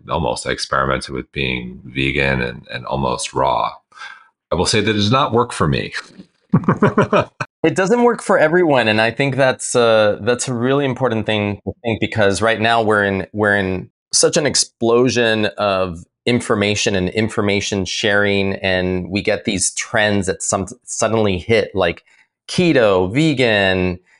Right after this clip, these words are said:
Speaker 2: paleo, vegetarian. And you think, "Well, you know, it sounds like it's good for everyone." And that's one thing that I wanted to demystify in my book, because,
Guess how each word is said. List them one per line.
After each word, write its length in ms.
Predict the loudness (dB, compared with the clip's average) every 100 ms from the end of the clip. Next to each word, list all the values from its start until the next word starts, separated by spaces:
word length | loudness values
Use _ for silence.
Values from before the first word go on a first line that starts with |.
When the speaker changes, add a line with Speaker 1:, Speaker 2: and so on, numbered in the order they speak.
| _ _
Speaker 2:
paleo, 960 | 0 2 4 4 4 4 4 4 2
vegetarian. 960 | 0 0 -2 0 2 2 2 4 2 0 -6 -20 _
And 80 | -4
you 80 | 0
think, 220 | 0 0
"Well, 460 | 2 4 2 -2 _ _ _
you 80 | 2
know, 160 | 4
it 80 | 2
sounds 420 | 2 2 2 2
like 160 | 0 -2
it's 160 | -2 -2
good 160 | -4
for 160 | -2 0
everyone." 580 | 2 2 2 0 -2 -8 _ _ _ _ -4
And 120 | 0
that's 220 | 2 2
one 160 | 0 0
thing 140 | 2
that 100 | 4
I 60 | 4
wanted 280 | 4 2 -2
to 60 |
demystify 760 | -4 -2 0 0 -2 -2 -2 0
in 80 | 0
my 160 | 0 0
book, 340 | 0 -2 -6
because, 760 | -12 -12 -4 0 2 0 -4 -10